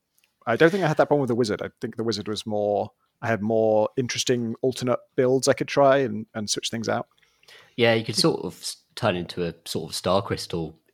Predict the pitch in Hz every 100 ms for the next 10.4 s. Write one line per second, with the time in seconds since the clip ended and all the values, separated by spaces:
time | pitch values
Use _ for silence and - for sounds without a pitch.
0 | - 87 95 - - 82 78 80 - -
1 | - 196 - 160 156 160 - 180 147 -
2 | 120 120 95 107 110 - 117 - - -
3 | - - - - 107 104 113 117 120 110
4 | 107 98 101 90 85 85 85 85 - -
5 | 135 180 - 131 - - 117 113 107 95
6 | - _ _ - 107 101 98 92 - -
7 | 90 92 90 90 87 85 87 - 78 -
8 | 82 82 - - - 107 - 113 95 -
9 | 127 113 101 - 78 85 82 - 87 85
10 | 82 92 90